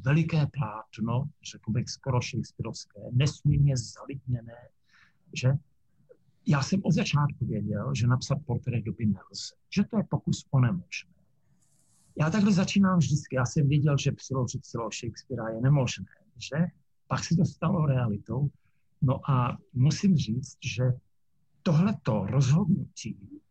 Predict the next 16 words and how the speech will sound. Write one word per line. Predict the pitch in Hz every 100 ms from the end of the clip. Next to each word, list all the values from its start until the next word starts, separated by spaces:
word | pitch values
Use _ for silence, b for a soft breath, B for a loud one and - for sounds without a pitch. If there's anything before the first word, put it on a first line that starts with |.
| _ - -
dostat | 196 - - 175 - - _
odvahu | 196 180 214 226 202 - -
vůbec | - - 415 453 131 98 - -
napsat | 120 123 - 110 - _ _ -
něco | 110 - 113
jako | 113 110
portrét | 117 127 - 107 101
doby, | 170 180 - - -
Shakespearovy | - - - 104 101
doby, | 113 127 143 _ _ _ _ -
to | 156
byla | 175 196
ta | 175
nejtěžší | 175 175 196 - 170
věc | 170 143 - 101
vůbec. | 113 98 - _ - -